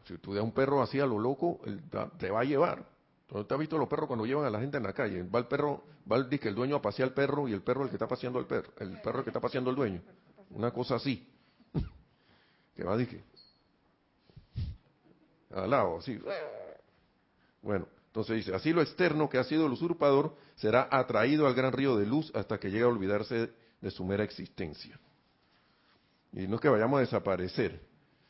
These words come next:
sino que le, ya lo externo va a ser, eh, lo que siempre debe-, debió haber sido, un instrumento y un vehículo para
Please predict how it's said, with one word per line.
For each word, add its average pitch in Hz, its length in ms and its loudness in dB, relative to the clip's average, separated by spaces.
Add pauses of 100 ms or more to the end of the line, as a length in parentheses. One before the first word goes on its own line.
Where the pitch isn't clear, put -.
(140)
sino 107 420 -2
que 120 380 -2 (640)
le, 95 580 0
ya 98 180 -2
lo 120 80 0
externo 117 380 0
va 113 80 2
a 107 60 -4
ser, 117 360 -2 (1600)
eh, 92 680 -4 (340)
lo 98 220 -4
que 101 120 -6
siempre 120 280 0
debe-, 107 260 2
debió 95 340 -2
haber 107 180 0
sido, 123 260 0
un 110 140 0
instrumento 110 540 -2
y 117 60 0
un 113 100 0
vehículo 117 500 -2 (420)
para 92 320 -4